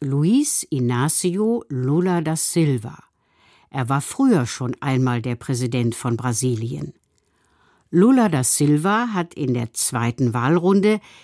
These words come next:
gegen Jair Bolsonaro gewonnen. Bolsonaro ist seit zweitausendneunzehn Präsident von Brasilien gewesen.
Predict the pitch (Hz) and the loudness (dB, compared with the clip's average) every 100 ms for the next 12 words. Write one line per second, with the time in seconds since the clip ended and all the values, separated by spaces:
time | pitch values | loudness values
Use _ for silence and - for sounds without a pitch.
0 | _ - 180 190 160 147 - 196 226 165 | _ 2 4 4 2 0 -4 -2 -2 0
1 | 165 165 - 170 165 190 165 147 120 120 | -2 -2 -2 0 0 0 -2 -2 -2 -2
2 | 107 120 110 113 127 _ _ _ _ _ | -2 -2 -4 -6 -12 _ _ _ _ _
3 | _ - 127 - 123 117 117 147 156 226 | _ -4 -2 -2 -2 0 0 0 0 -2
4 | 262 180 196 - 165 165 - 131 120 139 | -2 -2 -4 -2 -2 -2 -4 -4 -4 -4
5 | 135 156 143 185 220 233 - 147 123 - | -2 0 2 2 2 2 0 -2 -2 -4
6 | 127 131 127 123 117 123 120 127 117 135 | -6 -4 -2 -2 -2 -4 -2 -2 0 0
7 | 131 127 127 123 120 139 135 127 113 | 0 0 0 0 0 0 2 0 -4